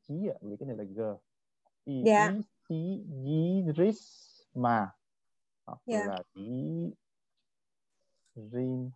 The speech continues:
Speaker 1: hà. Hoặc là gí, gí ri. Dạ.
Speaker 2: Dạ, trò dịch là, à, ấn,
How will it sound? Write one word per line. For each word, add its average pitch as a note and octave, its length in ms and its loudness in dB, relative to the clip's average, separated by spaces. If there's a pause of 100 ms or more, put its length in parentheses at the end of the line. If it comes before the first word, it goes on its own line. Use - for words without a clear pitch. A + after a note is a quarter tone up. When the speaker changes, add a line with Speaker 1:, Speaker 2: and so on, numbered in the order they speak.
Speaker 1:
hà. A2 280 -6 (640)
Hoặc - 280 -10
là G2+ 260 -2
gí, B2+ 600 -4 (600)
gí C3+ 80 -4 (140)
ri. B2 320 -2 (640)
Dạ. F#2+ 180 -6 (1600)
Speaker 2:
Dạ, A3 320 6
trò A#3 120 6 (100)
dịch A3 200 6
là, A3 420 4 (2250)
à, A3+ 320 0
ấn, C4 180 6